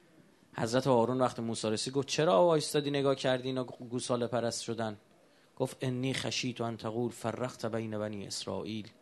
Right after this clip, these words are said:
ترسیدم از تفرقه، خودت بهم گفته بودی وحدت رو حفظ بکن.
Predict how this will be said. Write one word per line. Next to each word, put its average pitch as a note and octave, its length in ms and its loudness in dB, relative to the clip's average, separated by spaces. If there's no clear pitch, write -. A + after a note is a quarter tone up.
ترسیدم A2+ 460 0
از A2 160 -2
تفرقه، G2+ 560 -4
خودت A#2 320 -2
بهم A2 220 -2
گفته G2+ 280 -6
بودی G#2 220 -4
وحدت G2+ 420 -2
رو G#2 60 0
حفظ - 280 -2
بکن. F#2+ 300 -6